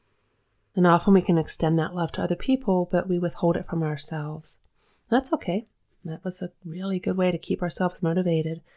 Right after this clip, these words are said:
and surviving things that might have felt unsurvivable.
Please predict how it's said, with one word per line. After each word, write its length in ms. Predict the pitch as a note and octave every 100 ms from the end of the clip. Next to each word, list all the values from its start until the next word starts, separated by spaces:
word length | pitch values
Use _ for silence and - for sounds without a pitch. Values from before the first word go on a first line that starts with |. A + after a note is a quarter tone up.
| _ _ _ _ _ -
and 360 | D#3+ D#3+ D#3+
surviving 580 | - F3 E3 D3+ D#3+ E3
things 240 | C#3+ D#3 D3+
that 100 | F3+
might 140 | D3+
have 140 | D3
felt 140 | D#3+ D#3
unsurvivable. 1000 | D3+ D3 D#3 C#3+ D3+ D#3 D#3 D#3+ F3